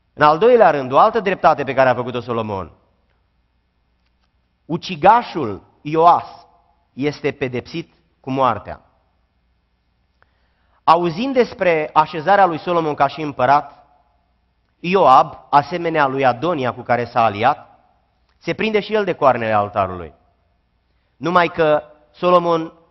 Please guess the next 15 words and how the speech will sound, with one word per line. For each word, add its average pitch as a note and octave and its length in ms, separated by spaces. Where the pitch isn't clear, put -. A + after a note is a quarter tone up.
ordonă D#3+ 520
uciderea C3+ 560
lui D3+ 300
și - 140
fiți B3+ 240
atenți G3+ 360
pentru C#3 340
ce. A2 340
Dumneavoastră A3 400
sunteți F3+ 260
oameni F3+ 260
mari D#3+ 200
trecuți C#3+ 360
prin C3+ 160
viață, B2 440